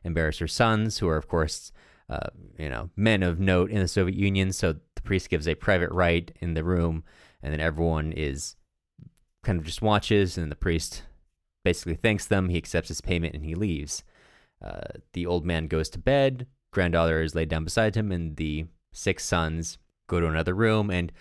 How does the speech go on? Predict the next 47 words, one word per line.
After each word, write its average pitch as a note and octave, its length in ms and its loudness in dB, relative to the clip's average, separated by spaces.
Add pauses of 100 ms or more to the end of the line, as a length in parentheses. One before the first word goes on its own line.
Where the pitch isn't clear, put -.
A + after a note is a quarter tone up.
(180)
spend A#2+ 280 0
half C3 240 2
the A#2 100 2
night F2 300 2
kind F2+ 160 0
of D#2+ 180 -4 (460)
having G2+ 280 2
lots F2 220 0
of - 60 -4
fun, G2 360 4
joking F2 300 0
around, F2+ 380 2
talking, E2+ 440 0
keeping F2+ 320 -2
the D2+ 80 -6
old E2 160 -2
man D#2+ 300 0
and, D2+ 280 -6
and D#2+ 180 -4
his D2+ 100 -4
granddaughter E2 480 -2
up, A#2 240 0 (360)
until A2+ 200 0
finally B2 320 2
the F#2+ 100 2
third D#3+ 280 2
son, D#2 320 0
who F2 120 2
has E2 120 -2
said F2 280 0
almost F#2+ 260 -2
nothing A2+ 260 0
this F#2+ 140 -4
entire F#2+ 260 2
time, A2+ 520 0
says D3+ 240 0
something G#2+ 300 0
which F2 200 -2
the F#2+ 100 2
old E2+ 100 2
man D#2+ 160 -2
cannot D#2+ 320 -4
hear, A2+ 420 2 (400)
quiets G2 300 0
everyone E2 220 2
else D2+ 160 -4
down, B2 480 0